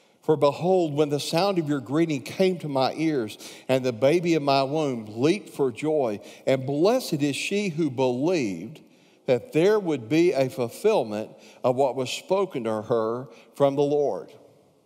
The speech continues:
Now, I'm gonna tell you, that is quite a greeting. I don't think that greeting had ever happened before on this earth. And here Elizabeth is looking out at Mary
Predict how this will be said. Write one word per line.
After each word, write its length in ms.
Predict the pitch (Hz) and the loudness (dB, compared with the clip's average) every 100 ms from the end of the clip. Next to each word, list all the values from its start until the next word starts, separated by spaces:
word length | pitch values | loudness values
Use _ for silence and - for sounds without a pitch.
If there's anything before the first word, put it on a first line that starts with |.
| _ _ - - | _ _ -10 -2
Now, 80 | |
I'm 60 | 196 | 0
gonna 120 | 190 | 0
tell 220 | - 185 | 0 0
you, 160 | 131 71 - - _ _ _ _ - _ _ 113 | 0 -6 -16 -20 _ _ _ _ -20 _ _ 2
that 280 | 151 226 | 4 4
is 100 | 151 | 0
quite 280 | - 165 151 | -4 0 0
a 60 | 131 | -2
greeting. 460 | 131 127 90 - - - _ _ _ _ _ _ _ _ _ _ _ - | -2 -2 -2 -10 -18 -20 _ _ _ _ _ _ _ _ _ _ _ -4
I 160 | 131 208 | 2 4
don't 160 | 226 | 2
think 200 | 202 185 | 2 2
that 200 | 185 175 | 2 2
greeting 240 | 165 185 160 | 2 2 2
had 140 | 123 | 4
ever 420 | 151 214 208 190 | 4 4 2 0
happened 400 | 170 180 175 170 | 2 2 0 -6
before 720 | 139 131 165 156 117 92 120 - | -6 -6 -2 0 0 -2 -8 -6
on 220 | 117 131 131 | -2 -2 0
this 240 | 131 143 | -2 0
earth. 560 | 139 131 - - - - _ _ _ _ - - | -2 -2 -8 -14 -20 -20 _ _ _ _ -20 -4
And 160 | 127 127 | -2 2
here 220 | 165 247 | 2 4
Elizabeth 580 | 214 196 165 143 156 - | 4 2 0 -2 -6 -4
is 260 | 139 113 | -6 -6
looking 400 | 120 190 202 196 | -2 -2 0 0
out 300 | 165 165 170 | 2 2 2
at 180 | 139 120 | -2 -2
Mary 520 | 123 165 147 135 143 | -2 0 0 0 -4